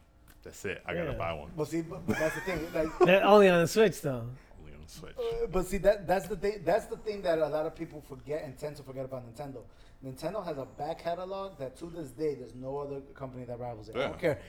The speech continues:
Speaker 3: PlayStation does not rival the back catalog that Super
Speaker 1: Hell
Speaker 3: Nintendo
Speaker 2: No,
Speaker 3: has.
Speaker 2: no.
Speaker 3: You get, you get what I'm saying? Like, if you look at the back catalog and you put 'em side to side, Nintendo shatters everybody.
Speaker 2: Yeah.
Speaker 3: And,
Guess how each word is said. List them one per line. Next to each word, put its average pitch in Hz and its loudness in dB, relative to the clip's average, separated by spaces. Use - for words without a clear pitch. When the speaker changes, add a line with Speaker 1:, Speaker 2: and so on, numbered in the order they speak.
Speaker 3:
PlayStation 180 0
does 131 -10
not 156 0
rival 156 0
the 135 -8
back 139 -6
catalog 127 -6
that 120 -12
Super - -12
Speaker 1:
Hell 151 -2
Speaker 3:
Nintendo 190 0
Speaker 2:
No, 156 4
Speaker 3:
has. 160 0
Speaker 2:
no. 113 -2
Speaker 3:
You 170 0
get, 214 8
you 214 -2
get 220 6
what 220 2
I'm 220 -2
saying? 226 -2
Like, 165 0
if 147 -10
you 208 -8
look 269 -4
at 254 -4
the 202 -8
back 208 0
catalog 226 -2
and 160 -4
you 165 -4
put 196 -2
'em 185 -8
side 190 -8
to 160 -16
side, 214 -4
Nintendo 160 -4
shatters 139 -4
everybody. 127 -12
Speaker 2:
Yeah. 151 0
Speaker 3:
And, 165 0